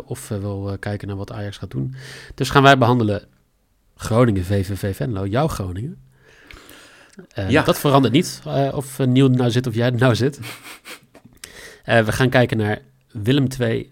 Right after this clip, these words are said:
Speaker 1: tegen de nummer twee van de Eredivisie, Vitesse. Maar we gaan beginnen met, eh,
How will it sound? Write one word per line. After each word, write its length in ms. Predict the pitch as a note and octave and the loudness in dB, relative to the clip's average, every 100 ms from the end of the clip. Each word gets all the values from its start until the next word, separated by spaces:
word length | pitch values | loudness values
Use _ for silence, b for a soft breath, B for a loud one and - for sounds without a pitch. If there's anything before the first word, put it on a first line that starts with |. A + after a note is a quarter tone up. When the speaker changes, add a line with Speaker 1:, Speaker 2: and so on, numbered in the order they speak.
| - | -14
Speaker 1:
tegen 460 | A#2+ G#2 G2+ G2 | -10 -8 -8 -10
de 100 | G#2+ | -8
nummer 240 | G2+ G#2 F#2 | -6 -6 -8
twee 300 | - E3+ F3+ | -4 -2 0
van 100 | G#2+ | -2
de 60 | |
Eredivisie, 580 | G2+ G#2 G2 F#2+ F#2 F#2 B2+ | -4 -4 -6 -6 -8 -12 -10
Vitesse. 500 | - C3+ - F#3 G3 _ _ _ _ B B B B B B B | -8 -6 -8 -10 -12 _ _ _ _ B B B B B B B
Maar 320 | F#3 E3+ D3 | -4 2 4
we 80 | C3 | 4
gaan 200 | - C3+ | 2 0
beginnen 340 | - E3 C#3+ | 2 2 4
met, 320 | A#2+ A#2 - A2+ | 2 0 -2 -4
eh, 280 | G#2+ G#2 | -2 -2